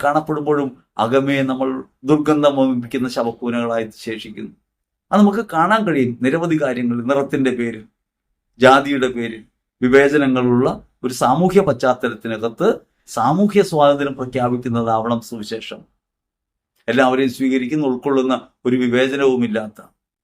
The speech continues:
ഇവിടെ സവർണ ക്രൈസ്തവരും അവർണ ക്രൈസ്തവരും ദളിത് ക്രൈസ്തവരും ഒക്കെ നിലനിൽക്കുമ്പോൾ എങ്ങനെയാണ് നമുക്ക് പറയാൻ പറ്റുക? അതുകൊണ്ട് സാമൂഹികമായ സ്വാതന്ത്ര്യം നമുക്കുണ്ടാകേണ്ടതുണ്ട്, സാമ്പത്തിക സ്വാതന്ത്ര്യം നമുക്കുണ്ടാകേണ്ടതുണ്ട്, രാഷ്ട്രീയ സ്വാതന്ത്ര്യം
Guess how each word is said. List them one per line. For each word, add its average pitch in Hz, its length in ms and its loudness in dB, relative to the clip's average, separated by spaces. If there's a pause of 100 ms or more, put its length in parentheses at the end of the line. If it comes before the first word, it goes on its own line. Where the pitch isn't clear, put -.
(160)
ഇവിടെ 131 380 2 (120)
സവർണ 127 420 2
ക്രൈസ്തവരും 131 640 -4
അവർണ 127 280 -4
ക്രൈസ്തവരും 131 560 -4
ദളിത് 131 340 0
ക്രൈസ്തവരും 135 520 -2
ഒക്കെ 127 120 -6
നിലനിൽക്കുമ്പോൾ 135 640 -2 (220)
എങ്ങനെയാണ് 156 340 0
നമുക്ക് 151 220 -4
പറയാൻ 139 380 0
പറ്റുക? 135 280 -10 (420)
അതുകൊണ്ട് 123 380 0 (180)
സാമൂഹികമായ 127 680 0
സ്വാതന്ത്ര്യം 113 500 -2
നമുക്കുണ്ടാകേണ്ടതുണ്ട്, 104 960 -8 (340)
സാമ്പത്തിക 185 480 2
സ്വാതന്ത്ര്യം 156 460 2
നമുക്കുണ്ടാകേണ്ടതുണ്ട്, 107 1080 -4 (760)
രാഷ്ട്രീയ 143 460 -2
സ്വാതന്ത്ര്യം 131 560 0